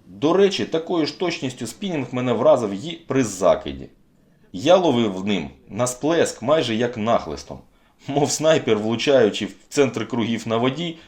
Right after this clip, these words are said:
що залишила сплеснувша риба. Щодо чутливості під час мормишингу, то тут, як мені здалося, все значно краще, ніж під час джигу.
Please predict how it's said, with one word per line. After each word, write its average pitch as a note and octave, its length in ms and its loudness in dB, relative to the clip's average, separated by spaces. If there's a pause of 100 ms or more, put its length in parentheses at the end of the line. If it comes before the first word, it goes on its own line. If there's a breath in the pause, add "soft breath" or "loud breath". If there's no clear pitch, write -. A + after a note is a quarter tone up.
що G#3+ 240 2
залишила A#2+ 540 2
сплеснувша G2 600 -4
риба. C#2 320 -8 (1160)
Щодо F3+ 320 0
чутливості F#3 580 0
під F3+ 180 -8
час F3+ 200 2
мормишингу, F3+ 640 -2 (200)
то F3+ 100 -2
тут, A3+ 360 -8
як A#2+ 240 -4
мені A#2+ 220 0
здалося, F#2+ 540 -2
все G3+ 400 -2
значно B2 500 -2
краще, G2+ 480 0
ніж F2 200 -8
під - 200 -12
час G#2+ 260 -4
джигу. C#2+ 320 -8